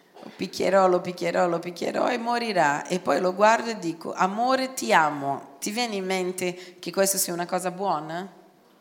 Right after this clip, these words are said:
Sì o no? Perché umanamente questo non poteva e non può ancora entrare nella nostra testa, perché noi diciamo no.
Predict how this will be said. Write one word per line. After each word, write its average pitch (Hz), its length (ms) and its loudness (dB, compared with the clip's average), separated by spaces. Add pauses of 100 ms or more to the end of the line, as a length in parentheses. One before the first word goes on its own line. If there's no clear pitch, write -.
Sì 277 220 0
o 285 80 6
no? 180 480 4 (840)
Perché 247 280 0
umanamente 277 1160 6
questo 294 380 6
non 277 220 2
poteva 262 500 6
e 226 80 4
non 220 240 0
può 233 140 6
ancora 247 440 4
entrare 190 460 4
nella 180 240 -2
nostra 175 360 -2
testa, - 560 -4 (600)
perché 208 220 -4
noi 226 140 0
diciamo 208 380 -2
no. 233 460 2